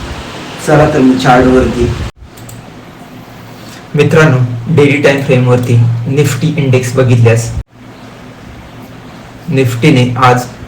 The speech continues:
चोवीस हजार एकशे चौसष्टचा एक हाय लावलेला आहे. कालच्या कॅन्डलला इनगल्फिंग करणारी एक नवीन ग्रीन कॅन्डल आज बनवलेली आहे. एकूणच निफ्टी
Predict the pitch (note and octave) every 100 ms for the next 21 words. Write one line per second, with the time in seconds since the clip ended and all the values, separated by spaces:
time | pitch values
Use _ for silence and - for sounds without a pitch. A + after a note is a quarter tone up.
0 | - D3+ C#3+ D3+ B2+ B2+ - D#3 - C#3
1 | B2 C#3+ B2 - C3+ C#3+ B2 - B2 B2
2 | A#2+ A2+ A2+ A2+ A#2 A#2 - - - -
3 | - - - - - - - - - -
4 | - D3+ C#3+ E3 D#3 D3+ C#3+ C3+ B2+ A#2+
5 | - - - - D3 C#3 C#3 B2 D#3+ D#3
6 | C3+ B2+ A#2+ A#2 A#2 A#2 D3+ C3+ C3 D3+
7 | D#3 - - B2+ C#3+ C#3+ D3 B2+ B2 A#2+
8 | A#2+ A#2 A#2+ A#2 A#2+ A#2 A#2+ A2+ A2+ A#2
9 | - - - - - - D3+ C#3+ D#3+ D#3
10 | C#3 - - - C#3+ C#3 - D#3+